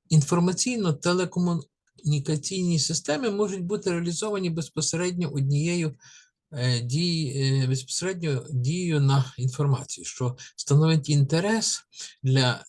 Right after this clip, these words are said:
кінцевих користувачів подібних систем, так і на інформаційні ресурси і телекомунікаційні служби, що забезпечуються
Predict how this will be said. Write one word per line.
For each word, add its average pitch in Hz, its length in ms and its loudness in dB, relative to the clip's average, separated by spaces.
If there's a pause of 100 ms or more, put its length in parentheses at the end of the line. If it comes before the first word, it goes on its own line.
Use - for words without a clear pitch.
(100)
кінцевих 139 580 0
користувачів 127 720 -4
подібних 143 680 0 (840)
систем, 95 560 -4 (220)
так 120 240 0
і 110 220 0 (300)
на 117 160 2
інформаційні 113 800 0
ресурси 131 920 0 (200)
і - 60 -12 (240)
телекомунікаційні 113 1700 -2
служби, 127 500 2 (220)
що - 180 -2
забезпечуються 110 1700 -2